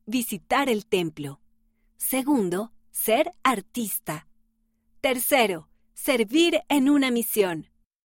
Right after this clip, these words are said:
Familia. Carmen tiene dos hermanas mayores y un hermano mayor. Las cosas favoritas de Carmen.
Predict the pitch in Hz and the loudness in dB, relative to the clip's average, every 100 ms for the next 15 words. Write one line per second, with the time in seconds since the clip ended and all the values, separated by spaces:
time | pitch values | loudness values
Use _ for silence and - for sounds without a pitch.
0 | _ _ _ - 277 285 330 285 170 160 | _ _ _ -2 2 4 4 2 -2 -6
1 | _ _ _ _ _ _ _ _ - 330 | _ _ _ _ _ _ _ _ -2 2
2 | 370 403 - 240 233 285 254 277 277 220 | 2 0 -2 -2 0 -2 -2 -4 -2 -4
3 | 190 180 202 240 294 311 240 247 294 - | -4 -4 -4 -4 0 2 2 0 -4 -2
4 | 285 262 285 339 269 214 214 202 190 185 | 2 2 2 2 2 2 0 0 -2 -4
5 | 180 151 - _ _ _ _ _ _ _ | -6 -8 -12 _ _ _ _ _ _ _
6 | _ _ 269 240 - - 339 370 370 - | _ _ -2 0 -2 2 2 2 -2 0
7 | 254 180 180 254 294 302 269 247 208 156 | 0 2 0 0 0 0 0 0 0 0
8 | 151 143 | -2 -6